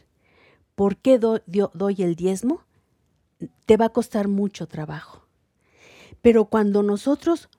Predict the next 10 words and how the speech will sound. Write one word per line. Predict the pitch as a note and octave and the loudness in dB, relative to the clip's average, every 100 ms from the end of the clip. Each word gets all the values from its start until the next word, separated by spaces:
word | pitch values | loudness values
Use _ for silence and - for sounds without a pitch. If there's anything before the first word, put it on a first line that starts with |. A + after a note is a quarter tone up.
| - | -10
nos | G3 G3 F#3 | -4 -4 -4
congregamos, | - B3 C4+ B3+ A3+ G3 F#3+ E3+ D#3 - - | -2 0 2 0 0 0 -2 -4 -8 -14 -8
obedecemos | F3+ F3 E3+ E3+ - F3+ E3 D3 - _ _ _ _ _ - | -4 -2 -4 -4 -2 -4 -4 -14 -20 _ _ _ _ _ -6
y | G#3+ | -6
damos | F#3 A3 D4+ F4 A#3+ E3+ - - _ _ _ _ _ - | -2 0 0 0 -4 -6 -14 -20 _ _ _ _ _ -6
nuestro | F#3+ F3+ - F#3 | -4 -4 -4 -6
diezmo, | E3 F3 D#3 E3 B3+ _ _ _ _ _ _ _ _ _ _ _ _ _ - | -4 -4 -4 -8 -12 _ _ _ _ _ _ _ _ _ _ _ _ _ -4
entonces, | G3 G3 - B3+ D#4 D#4+ D#4+ D#4+ - | 0 0 2 4 4 4 2 0 -2
mis | G#3+ G#3 - | -2 0 0
hermanos, | F#3+ F#3+ G#3 G#3+ A#3 G#4+ - | -4 -2 0 0 0 -2 -6